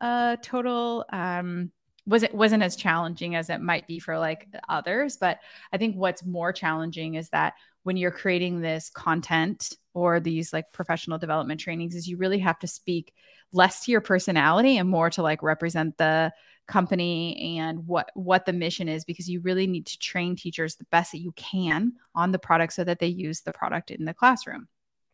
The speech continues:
Um, what, whatever company it is that you work for. So there's a lot of feedback that goes in. And I think oftentimes when people transition out of the classroom and into these roles,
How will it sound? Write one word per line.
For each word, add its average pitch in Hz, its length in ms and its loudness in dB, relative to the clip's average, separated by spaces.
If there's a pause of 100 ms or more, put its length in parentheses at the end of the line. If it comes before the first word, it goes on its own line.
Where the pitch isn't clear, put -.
(340)
Um, 175 220 -2
what, 214 320 8
whatever 202 380 4
company 180 420 0
it 165 80 -2
is 165 160 -4
that 160 140 -2
you 160 80 -6
work 156 200 -6
for. - 160 -4
So 175 280 0 (280)
there's 202 140 -2
a 202 60 0
lot 190 180 6
of 196 80 0
feedback 175 540 0
that 208 120 -4
goes 214 260 -2
in. 220 180 -2
And 180 120 -4
I 165 80 -2
think 170 280 -8
oftentimes 165 600 -4
when 170 140 -6
people 170 340 -4
transition 165 800 -2 (300)
out 269 120 8
of 240 100 4
the 233 40 0
classroom 190 420 2
and 170 80 0
into 175 220 -2
these 170 320 -6
roles, 160 400 -2